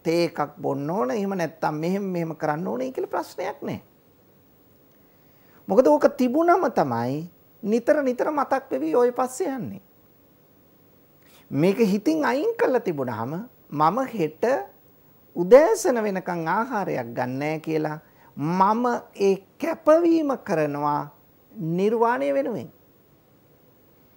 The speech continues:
මට මේ පැය දහ අට ඇයි මට බැරි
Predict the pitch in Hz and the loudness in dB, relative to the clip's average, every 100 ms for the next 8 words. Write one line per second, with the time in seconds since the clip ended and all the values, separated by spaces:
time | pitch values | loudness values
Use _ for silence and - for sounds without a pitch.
0 | _ - 123 139 143 - 185 202 220 - | _ -10 -4 2 2 2 0 2 -2 0
1 | 165 160 196 202 165 170 143 123 - 139 | 2 4 4 2 2 0 0 -2 -4 -4
2 | 175 349 _ _ _ _ _ _ _ _ | -4 -8 _ _ _ _ _ _ _ _
3 | _ _ _ _ - 233 381 494 403 - | _ _ _ _ 2 4 6 2 0 -2
4 | 196 190 160 | 0 2 2